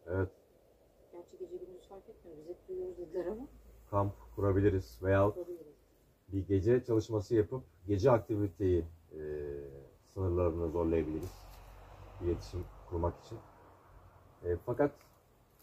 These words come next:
Speaker 1: hep böyle göçükler, dikkatini çektiyse
Speaker 2: Boş.
Speaker 1: boşluk ve göçükler var. Yani Horasan ağaçları vesaire,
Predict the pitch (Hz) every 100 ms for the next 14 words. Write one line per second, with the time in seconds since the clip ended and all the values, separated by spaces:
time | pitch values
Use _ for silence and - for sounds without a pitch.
0 | - - 139 - 120 139 117 98 - 123
1 | 110 95 95 110 113 107 104 - 117 147
2 | 151 - - - - - 95 107 95 -
3 | - 123 135 107 104 - 135 139 92 82
4 | 98 101 98 - - - - - 107 113
5 | 113 101 92 - 90 87 - 101 92